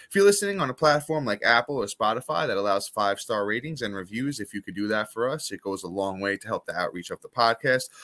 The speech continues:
Also, if you're watching on YouTube, please be sure to hit that little bell and hit all notifications so you'll get a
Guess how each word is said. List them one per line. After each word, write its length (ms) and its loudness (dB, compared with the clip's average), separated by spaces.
Also, 400 8
if 180 -2
you're 100 2
watching 460 2
on 160 0
YouTube, 460 -6
please 280 -6
be 120 -6
sure 340 -2
to 300 0
hit 160 -2
that 160 2
little 180 0
bell 400 2
and 80 -6
hit 160 -4
all 320 2
notifications 680 -4
so 80 -2
you'll 160 0
get 160 2
a 180 2